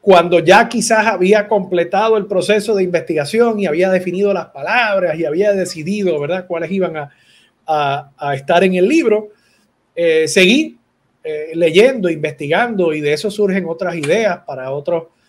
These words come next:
eh, para otros cuentos, ¿no? Eh, y creo que de eso, de, de uno querer, eh, participar en esa gran conversación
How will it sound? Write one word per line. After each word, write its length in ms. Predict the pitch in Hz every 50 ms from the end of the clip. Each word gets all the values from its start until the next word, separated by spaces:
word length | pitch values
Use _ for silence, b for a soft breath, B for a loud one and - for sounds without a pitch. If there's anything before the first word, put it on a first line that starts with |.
| _ _ _ _ _ _ _ -
eh, 300 | 143 139 131 127 127 -
para 180 | - 131 127 131
otros 280 | 139 139 175 156 -
cuentos, 560 | - - 208 233 233 208 170 - - 135 123
¿no? 320 | 143 170 202 247 240 - b b b b b b b b b _
Eh, 800 | _ 165 160 156 151 147 143 139 135 135 131 127 123 123 120 120 120 120 120 - - - _ _ _ _ _ _ - -
y 120 | - 196
creo 260 | - 220 220 247 277 269
que 100 | 339 330
de 160 | 269 233 262
eso, 260 | 285 277 - 185 151
de, 240 | 143 147 143 151 151
de 220 | 151 143 151 147
uno 400 | 156 185 202 220 254 262 254 247
querer, 480 | 240 233 233 240 247 254 254 254 - - _ _ _ _ _ _ _ _ -
eh, 500 | 170 160 156 156 151 147 139 143 139 - _ _ _ _ _ _ _ _ - 139 -
participar 840 | - 185 185 175 175 175 190 170 - - 170 151 - 208 208 240 233
en 140 | 208 180
esa 200 | 170 180 - 220
gran 300 | 196 190 202 202 214 220
conversación 1000 | 202 - 208 190 185 185 185 185 185 185 165 - 202 208 214 202 185 190 220 -